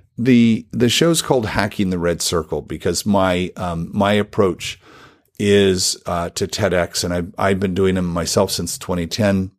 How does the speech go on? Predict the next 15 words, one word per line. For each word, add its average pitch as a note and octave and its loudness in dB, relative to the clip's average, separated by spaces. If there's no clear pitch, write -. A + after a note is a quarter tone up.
been F2+ -2
a E2 -2
tedster E2+ -4
for D2+ -10
twenty F2 -4
years, F2+ -2
is G#2+ 0
how C3+ -2
do F3 4
I A2+ 2
get G#2+ -2
that F2 0
million G2 0
dollar F2+ -2
look? F2+ -4